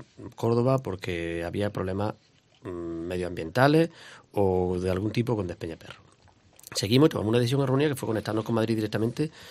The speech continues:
en vez de buscar a lo mejor otro paso. La solución que se ha aportado yo creo que es muy satisfactoria, la de, mm, el paso por Montoro, que son cuat-, catorce kilómetros, que al final nos hiciera un bypass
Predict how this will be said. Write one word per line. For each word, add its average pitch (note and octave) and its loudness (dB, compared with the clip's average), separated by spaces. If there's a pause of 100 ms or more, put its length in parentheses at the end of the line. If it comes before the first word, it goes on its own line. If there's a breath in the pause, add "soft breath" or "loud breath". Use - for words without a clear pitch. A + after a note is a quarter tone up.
(160 loud breath)
en G#2 -6
vez G2+ 0
de G#2+ 2
buscar G2 -2
a G2+ 0
lo G2 -2
mejor G2 -2
otro G2+ -4
paso. - -8 (400 loud breath)
La A2 0
solución G2+ 0
que D3 0
se C#3 2
ha C#3+ 4
aportado A#2+ 4
yo G#2+ 2
creo A2 4
que A2+ 4
es G#2+ 4
muy A2 4
satisfactoria, A#2 2
la A#2 4
de, F#2 -2
mm, F2+ -4 (400)
el D#2+ -12
paso A2 0
por G#2+ -2
Montoro, F2+ -4 (300 loud breath)
que - -10
son G#2+ -2
cuat-, G2 -2
catorce G#2+ -2
kilómetros, B2+ 2
que - -2
al F#2+ -4
final G2+ 0
nos F#2+ 2
hiciera F#2 -2
un F#2+ -2
bypass F2+ -2